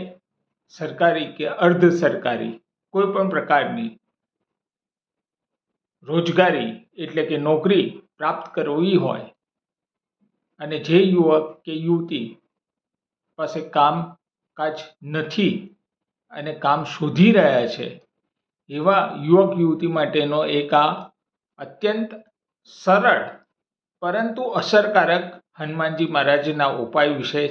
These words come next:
ચર્ચા કરીએ તો કોઈ પણ શનિવારે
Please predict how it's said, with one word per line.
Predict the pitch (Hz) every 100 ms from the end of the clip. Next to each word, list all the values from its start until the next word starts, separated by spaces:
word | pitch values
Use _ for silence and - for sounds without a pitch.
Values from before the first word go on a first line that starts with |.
| - _
ચર્ચા | - 120 147 143
કરીએ | - 156 190 170
તો | 127 117 - _ _ _ _ _ _ _ -
કોઈ | 175 190
પણ | 226 214
શનિવારે | 170 143 139 123 120 117